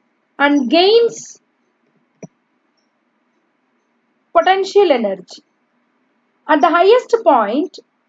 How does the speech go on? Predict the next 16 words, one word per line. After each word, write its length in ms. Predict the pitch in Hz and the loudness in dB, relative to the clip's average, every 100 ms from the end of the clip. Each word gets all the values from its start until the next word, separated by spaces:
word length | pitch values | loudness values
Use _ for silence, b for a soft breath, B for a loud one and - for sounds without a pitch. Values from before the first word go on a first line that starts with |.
| _ _ _ | _ _ _
all 440 | 277 302 403 453 466 | 0 4 4 2 0
of 80 | |
its 360 | 453 453 - - _ _ _ _ | -2 -4 -16 -20 _ _ _ _
kinetic 500 | - 294 359 302 370 | -2 0 -2 -4 -2
energy 640 | 330 311 311 262 240 330 - _ | 2 4 2 0 -4 -6 -8 _
changes 560 | 349 349 415 415 427 427 | -2 0 2 2 2 0
into 480 | 277 269 233 339 370 | -8 -8 -6 -6 -4
potential 600 | 262 247 220 233 226 190 | -4 -2 -4 -4 -4 -6
energy 240 | 175 175 _ _ _ | -8 -18 _ _ _
as 140 | 208 214 | -2 0
the 100 | 220 | 0
ball 420 | 208 240 302 359 - _ _ _ _ | 0 2 2 0 -6 _ _ _ _
falls 420 | 311 320 392 370 | 2 2 2 0
on 140 | 285 285 | -2 -2
the 100 | 453 | -2
ground. 260 | 240 190 | -2 -4